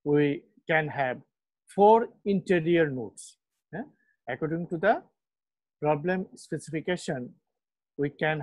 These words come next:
have four interior nodes, four interior nodes। তাহলে হয়ে গেল আমাদের এই, আহ, এবং এখানে এই প্রত্যেকটা, আহ, রোডের delta X হলো গিয়ে মানে স্টেপ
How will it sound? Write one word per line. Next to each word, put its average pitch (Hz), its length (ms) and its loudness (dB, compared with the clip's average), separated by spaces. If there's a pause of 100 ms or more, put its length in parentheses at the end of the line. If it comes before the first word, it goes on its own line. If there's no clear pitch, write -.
have 190 180 2 (760)
four 180 240 6 (640)
interior 151 600 -2 (640)
nodes, 196 260 -2 (1600)
four 190 200 2
interior 131 320 -4 (100)
nodes। - 220 -20 (2250)
তাহলে 156 160 2
হয়ে 175 180 4
গেল 165 120 4
আমাদের 160 360 0
এই, 151 180 4 (380)
আহ, 135 240 -2
এবং 160 160 2 (160)
এখানে 170 260 -2 (180)
এই 143 80 4
প্রত্যেকটা, 160 600 -4 (100)
আহ, 143 600 0
রোডের 139 260 -2
delta 139 320 -4 (120)
X 135 180 -10
হলো 151 240 -2
গিয়ে 190 160 -4 (360)
মানে 135 180 -4
স্টেপ 156 300 -4